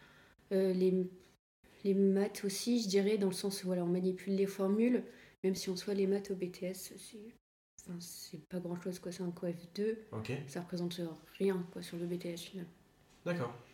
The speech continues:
Speaker 2: Ok. Donc, il faut quand même avoir un peu cette appétence, euh, ou cette envie de découvrir un petit peu les, les différentes matières ou le domaine.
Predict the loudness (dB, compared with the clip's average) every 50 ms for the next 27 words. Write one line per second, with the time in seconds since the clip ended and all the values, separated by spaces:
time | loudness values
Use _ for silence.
0 | -20 -20 -20 -20 -20 _ _ _ -18 -12 -10 -8 -8 -8 -8 -10 -12 -16 _ _
1 | _ -12 -10 -10 -10 -8 -8 -6 -4 -2 -2 -2 -2 -2 -2 -2 -2 -2 -4 -4
2 | -6 -6 -6 -6 -6 -4 -4 -4 -4 -4 -4 -4 -4 -4 -4 -2 -2 -2 -4 -4
3 | -6 -6 -4 -6 -6 -6 -6 -6 -6 -6 -6 -6 -6 -6 -4 -4 -4 -6 -6 -8
4 | -8 -8 -4 -4 -4 -4 -4 -6 -12 -18 -20 _ _ _ -20 _ _ _ _ _
5 | _ -8 -6 -6 -6 -6 -6 -4 -4 -4 -2 -2 -4 -4 -4 -2 -2 -2 -2 -2
6 | -2 -2 0 -2 -2 -4